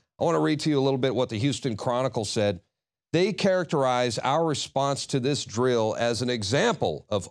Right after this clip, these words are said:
ultra right-wing fears of a government takeover in the Lone Star State. They say that we are completely overreacting to all this. What do you say to that?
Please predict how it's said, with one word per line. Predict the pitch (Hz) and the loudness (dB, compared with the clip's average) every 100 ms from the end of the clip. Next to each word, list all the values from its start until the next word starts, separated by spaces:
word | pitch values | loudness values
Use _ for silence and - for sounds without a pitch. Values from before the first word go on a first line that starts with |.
| - | 0
ultra | 240 196 - 101 73 - | 0 0 -2 -2 -2 -2
right-wing | 139 208 - 120 165 180 165 | 0 0 -4 -2 0 0 -2
fears | - - 156 127 120 123 - | -4 -2 2 2 0 -2 -2
of | 135 127 | -2 -2
a | 131 | -2
government | 110 156 185 175 170 - | 0 0 0 0 -2 -4
takeover | - 185 151 131 120 123 123 - _ - | -2 -2 0 -2 0 -2 -2 -8 _ -2
in | 180 139 123 113 | 0 0 -2 -4
the | 120 113 | -4 -2
Lone | 113 135 143 143 117 | 0 0 0 -2 -4
Star | - - 135 127 127 - | -8 -2 0 2 0 -4
State. | - 170 131 - _ _ - | -2 0 -2 -4 _ _ -4
They | 117 | -2
say | - 127 117 | 0 0 0
that | 113 - _ _ _ | -2 -6 _ _ _
we | 117 135 | -2 2
are | 127 120 117 110 95 _ - | 2 2 0 -2 -6 _ -6
completely | 139 - 190 196 135 127 | -6 0 0 0 -2 0
overreacting | 135 143 147 123 - 120 113 117 113 110 95 | 0 0 0 -2 -2 0 0 0 -2 -4 -2
to | 104 | 0
all | 98 | 0
this. | 92 95 107 | -2 -4 -2
What | 104 | -2
do | |
you | 90 | -2
say | 110 90 | -2 -2
to | |
that? | 87 76 | -4 -6